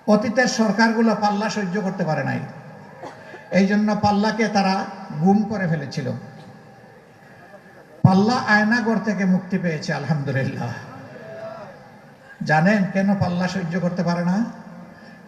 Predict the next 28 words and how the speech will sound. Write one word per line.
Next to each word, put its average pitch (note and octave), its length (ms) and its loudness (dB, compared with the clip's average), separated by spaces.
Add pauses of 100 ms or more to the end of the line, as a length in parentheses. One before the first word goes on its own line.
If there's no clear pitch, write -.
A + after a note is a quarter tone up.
(160)
পাল্লা F#3 340 4
যদি G3+ 240 0
বিজয়ী F#3 420 4
হয়, E3 320 4
তাহলে F3 320 0
সমাজে E3+ 420 0
ন্যায় E3 220 2
বিচার D#3+ 380 0
কায়েম C#3+ 220 2
হবে, A#2+ 280 -2 (1300)
আর D#3+ 260 2
ন্যায় F3+ 240 6
বিচার G#3 400 0
যদি G#3+ 220 -2
কায়েম G3 360 0
হয়, F3 220 0
তাহলে F3+ 380 -4 (260)
বিড়ালের F3+ 520 0
অসুবিধা C#3+ 420 -2
হবে। A#2+ 260 -4 (3000)
একজন F#3 280 4
সাধারণ A3+ 440 2
মানুষ G#3 360 4 (320)
খাওয়ার F3+ 240 2
সময় G3+ 320 2
গরম F3 320 4
ভাত - 280 2
চায়, - 240 -4